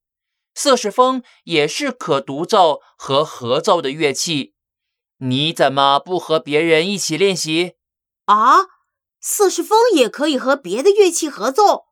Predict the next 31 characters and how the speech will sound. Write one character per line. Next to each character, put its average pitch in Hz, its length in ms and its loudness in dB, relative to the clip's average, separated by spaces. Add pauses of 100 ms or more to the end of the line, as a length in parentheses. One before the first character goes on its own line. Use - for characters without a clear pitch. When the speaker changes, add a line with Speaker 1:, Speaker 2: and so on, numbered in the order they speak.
(640)
Speaker 2:
我 370 260 4
怎 539 80 6
么 359 100 0
不 311 120 -4
知 311 180 -2
道 311 220 2
呢？ 277 320 4 (1120)
Speaker 1:
那 165 140 0
是 156 180 -8
因 208 220 -2
为 208 240 4 (140)
你 135 260 -4
看 190 380 -4
过 165 160 -4
的 135 100 -4
表 131 260 0
演 123 280 -2
太 208 200 -2
少 120 380 0
了。 147 320 4 (540)
瑟 151 260 -4
氏 123 160 -4
风 175 240 0
有 165 180 0
很 101 400 -8
多 214 240 2
不 226 240 -4
同 117 320 -6
的 247 120 2
种 123 240 -4
类， 139 320 0